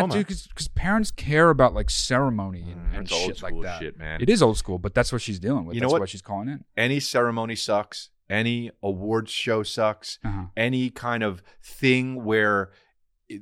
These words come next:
Speaker 1: you have to join or volunteer, it all sucks. Just be you, dude. Be you. Your parents should understand that you need to be you. And if you don't wanna go to your graduation, then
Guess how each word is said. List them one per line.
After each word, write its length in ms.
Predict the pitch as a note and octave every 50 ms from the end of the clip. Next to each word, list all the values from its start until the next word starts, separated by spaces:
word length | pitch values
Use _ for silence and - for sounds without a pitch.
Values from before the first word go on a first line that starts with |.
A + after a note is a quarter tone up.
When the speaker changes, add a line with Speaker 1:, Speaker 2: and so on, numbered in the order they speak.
| - _
Speaker 1:
you 260 | D3 B2 A2+ A#2+ A2
have 200 | A2+ B2 A#2+ -
to 80 | B2
join 580 | G2+ E2+ D#2+ D#2+ E2 F2+ A2+ A2+ A#2+ B2 B2+ B2
or 120 | A#2+ A#2
volunteer, 720 | F#2+ G2+ A2+ A2+ A2+ A2 G2+ F#2 - - B2 B2 B2 A#2+ A#2+
it 100 | - A#2
all 160 | B2+ C#3+ D3+
sucks. 600 | D3 - - - - C#3+ B2 G2+ - - - -
Just 320 | - - C#3+ C3+ - - -
be 100 | D3+ D#3+
you, 540 | D#3+ C#3+ A#2+ G#2 G#2+ C3 C3+ G#2+ E2+ D#2 C#2
dude. 300 | - D#2 D2 C#2+ C#2+ - _ - - _ _
Be 80 | - F3+
you. 460 | F#3+ F#3 E3 D3 C3+ G2 D#2+ C#2+ - - - -
Your 240 | - A2+ D3+ F#3+ F#3+
parents 360 | F#3+ - F#3+ F#3+ F#3 F3+ -
should 140 | - E3 C#3+
understand 720 | D3 - D3 D3 C#3+ C3 - - - B2+ B2+ B2+ B2 B2 A#2+ - - - -
that 140 | - A2 G2+
you 200 | A2 A2 B2+ D3+
need 220 | D3 D3 C#3+ B2+
to 80 | - C3+
be 140 | G#2+ F#2 A2+
you. 520 | G#2+ G2+ F#2+ G2 G#2+ B2 C3 C3+ C#3+ D3 - - - -
And 100 | G#2 A2+
if 140 | A#2 G2+ G2
you 180 | G#2 A2+ D#3 G3+
don't 140 | G#3+ G3+
wanna 160 | F3 F3 E3 C#3
go 120 | C3 C#3+
to 60 | C3+ B2
your 120 | B2+ A#2
graduation, 800 | F#2+ A#2 A#2+ A#2 G#2+ G2 A2 G#2+ A2+ A2+ A2 G#2 - G#2 G2 G2 - - - -
then 200 | - D#3 E3 C#3+